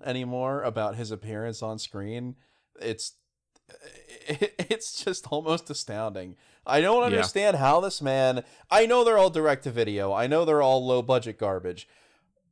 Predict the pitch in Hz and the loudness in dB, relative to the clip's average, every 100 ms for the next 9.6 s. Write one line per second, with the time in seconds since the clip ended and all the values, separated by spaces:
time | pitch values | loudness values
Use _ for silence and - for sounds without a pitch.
0 | - 151 185 196 233 247 262 - 214 226 | -10 -6 0 0 0 -4 -6 -4 -2 0
1 | 226 190 - 196 208 202 160 185 214 220 | 0 -4 -12 -8 -8 -6 -4 -2 -4 -6
2 | 202 185 190 220 233 185 110 - - - | -8 -4 0 0 -2 -4 -6 -8 -14 -20
3 | _ 156 175 - - 127 _ - 190 - | _ -2 -2 -2 -20 -20 _ -8 -4 -4
4 | - 175 190 208 226 151 143 165 190 269 | 0 0 2 2 2 0 -6 0 2 4
5 | 120 - - - _ - 180 180 - - | 0 -4 -12 -20 _ -2 0 0 0 2
6 | 202 214 254 190 170 220 285 302 107 104 | 2 2 2 0 2 4 4 4 2 0
7 | 160 190 214 185 208 240 220 - 233 359 | 0 0 0 2 2 0 -8 -4 -2 0
8 | 392 370 339 - 302 349 370 330 381 - | 0 -2 -6 -6 -4 -4 -4 -2 -2 0
9 | 403 202 135 104 104 | -2 0 0 -2 -6